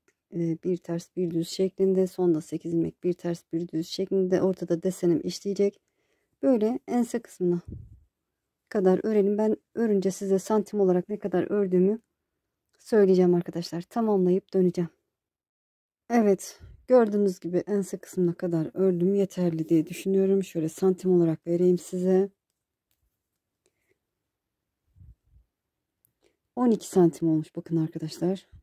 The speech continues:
On iki santim olana kadar ördüm.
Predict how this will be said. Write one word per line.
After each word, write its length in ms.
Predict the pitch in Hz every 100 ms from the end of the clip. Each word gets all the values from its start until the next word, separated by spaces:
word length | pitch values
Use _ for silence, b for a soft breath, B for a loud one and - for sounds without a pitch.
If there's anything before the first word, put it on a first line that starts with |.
| -
On 160 | 208
iki 220 | 190 - 175
santim 560 | - 170 170 180 190 _ _ _ _ _ _ _ _ _ _ _ _ _ _ _ _ _ _ _
olana 340 | 208 202 180 180
kadar 560 | - 185 180 196 - _ - _ _ _ _ _ _ _ _ _ _ _ _ _ _ _ _
ördüm. 300 | 196 180 160